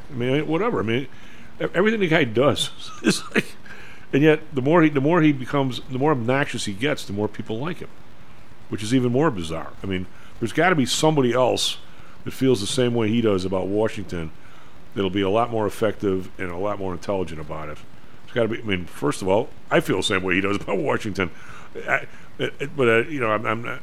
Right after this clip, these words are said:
I'm not gonna be like a bull in a china shop like that guy. I mean,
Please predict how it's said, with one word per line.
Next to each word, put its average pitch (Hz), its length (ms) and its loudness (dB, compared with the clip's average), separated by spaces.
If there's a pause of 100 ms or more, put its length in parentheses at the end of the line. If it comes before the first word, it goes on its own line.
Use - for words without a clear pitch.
I'm 117 100 2
not 127 160 0
gonna 113 200 2
be 107 180 -2
like 104 180 2
a 92 60 -4
bull 110 200 0
in 104 60 -2
a 82 220 -6
china 131 200 -2
shop 101 260 -2
like 90 140 -2
that 117 200 -2
guy. - 240 -6 (140)
I 95 40 -6
mean, 95 280 -4